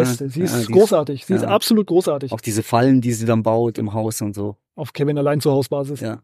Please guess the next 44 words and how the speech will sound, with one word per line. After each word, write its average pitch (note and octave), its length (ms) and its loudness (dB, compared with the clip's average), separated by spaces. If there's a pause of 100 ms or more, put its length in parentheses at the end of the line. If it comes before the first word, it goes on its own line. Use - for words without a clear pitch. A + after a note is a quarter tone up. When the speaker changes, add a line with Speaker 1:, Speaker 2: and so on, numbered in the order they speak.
(120)
Speaker 1:
Okay. G#3+ 160 -2
Speaker 2:
Ich - 60 0
meine, F3+ 160 6
auf B2 120 -2
den, B2+ 300 -2
ihren B2 160 -2
Job-Freund C#3 480 -2
kann C3 140 -2
sie A2 60 -8
sich A2 140 -8
eh C3 100 -2
nicht D3 140 -6
verlassen, B2+ 340 -2
Speaker 1:
Ja. A#2+ 80 -2
Speaker 2:
so, B2 80 0
und G#2+ 120 -4
sie G#2 80 -6
macht A2+ 180 -8
ihr G2 120 -6
Ding G#2+ 200 -8
halt. G2 240 -12
Speaker 1:
Aber D#3 140 -4
da E3 140 4
ist F#3 160 2
die F#3+ 60 4
Frage, F3 340 4
wie E3+ 80 4
realistisch E3+ 680 2
das D3+ 220 -4
ist, F3 160 -2
dass D3+ 100 -2
eine D#3 80 -4
fünfzehnjährige D#3+ 680 0
dann C#3+ 160 0
solche D#3 420 0
Fallen E3 280 0
baut. D3+ 200 0
Okay, D3+ 200 -4
bei C#3 280 -4
Kevin, C#3+ 440 -6
der C#3 120 -6
ist C3+ 160 -10
wie C#3+ 100 -8
alt? - 260 -12